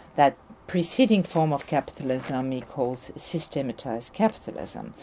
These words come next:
So the neoliberal era, according to Gaucher, has given birth to generalized capitalism, and it is a form of capitalism to, which corresponds to what I've already alluded to. I use the term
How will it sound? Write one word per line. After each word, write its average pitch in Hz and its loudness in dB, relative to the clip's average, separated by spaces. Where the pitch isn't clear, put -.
So 190 10
the 165 4
neoliberal 214 8
era, 180 10
according 190 2
to - -8
Gaucher, 214 6
has 196 4
given 226 8
birth 226 6
to 269 6
generalized 156 4
capitalism, 147 6
and 156 4
it 180 0
is 220 2
a 196 2
form 240 6
of 180 0
capitalism 220 2
to, 226 4
which - 0
corresponds 262 10
to - -4
what 202 4
I've 190 6
already 220 8
alluded 208 2
to. 285 6
I 180 -2
use 180 0
the 175 2
term 175 0